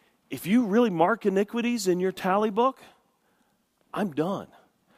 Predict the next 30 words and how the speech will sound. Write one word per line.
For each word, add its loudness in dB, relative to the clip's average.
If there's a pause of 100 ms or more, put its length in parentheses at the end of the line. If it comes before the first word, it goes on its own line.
(320)
I 2
may 4
be, 2
quote -2
unquote, -2
more -2
righteous -4
than -6
that -4
one, -16 (1120)
but -18
you're -12
holy -4
God. -6 (1200)
I -8
have -8
no -4
stance -8
before -12
you -8 (500)
where -6
I -6
can -8
appeal -4
that -6
you -6
will -2
make -6
me -10
right. -6